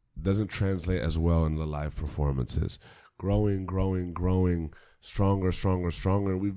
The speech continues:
I, like, I've been able to see it grow with, like, knowing Brian and Mac, and, like, it's crazy when you hear such a beautiful, delicate voice and then have it in a live setting, and it,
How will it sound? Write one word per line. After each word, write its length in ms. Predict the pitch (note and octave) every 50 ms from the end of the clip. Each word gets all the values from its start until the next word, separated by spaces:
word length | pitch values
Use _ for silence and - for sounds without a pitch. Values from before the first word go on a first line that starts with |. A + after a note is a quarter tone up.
| F2 - -
I, 200 | - E2 D#2+ D2+
like, 160 | F#2+ F#2+ F#2+
I've 140 | - A2+ A#2+
been 100 | A#2+ A#2+
able 120 | A#2+ G#2+ G2+
to 60 | F#2+
see 400 | - - - G#2+ A#2 A#2 A#2 A2
it 100 | G2 F2
grow 280 | F2 G2 G#2 G#2+ A2 G#2
with, 240 | G2+ F#2+ F2+ -
like, 180 | - F2 F2 F2
knowing 380 | F#2+ G2 G2+ G2+ G2+ F#2+ F#2 F2
Brian 320 | E2 F#2+ F#2+ F#2+ F#2 F2+
and 100 | F2 F2+
Mac, 300 | G2 A2+ A#2 G#2+ - -
and, 100 | F#2+ F#2+
like, 140 | F#2 F2 - - - - - - - - - - - - - - - _ _ _
it's 180 | - G2 - -
crazy 420 | - - B2 C3 C#3+ C3 A#2 B2
when 160 | A#2 A2 A2 G#2+
you 120 | G#2+ G#2
hear 100 | A#2 A2+
such 200 | G#2+ A2+ G#2+ F#2+
a 60 | G2
beautiful, 460 | F2+ E2 F2+ G2+ A2 A2+ G#2 G#2 G#2+
delicate 400 | G2 F2+ G2 G2 G#2 F#2+ F#2 F#2+
voice 400 | E2+ D#2+ F#2 G2 A2 G#2 F#2+ -
and 100 | F#2 F2+
then 220 | F#2+ F#2+ F#2 F2+ F#2+ - _ _ _ _ _ _ _ -
have 300 | - - G#2+ G#2+ G#2 G2
it 180 | G#2 F#2 - - - - _ _ _ - - - - - - - - _ _ _ _ _ _ _ _ _ _ _ _ _ _
in 120 | A2+ A#2
a 60 | A2
live 440 | G#2 G2 G2+ G#2+ A2 A2+ A2+ A2+ G#2 -
setting, 580 | - - A#2 A#2 A#2 A2+ G#2 G2 F2+ E2+ D#2 - - -
and 100 | E2 F#2+
it, 300 | G2 - - _ _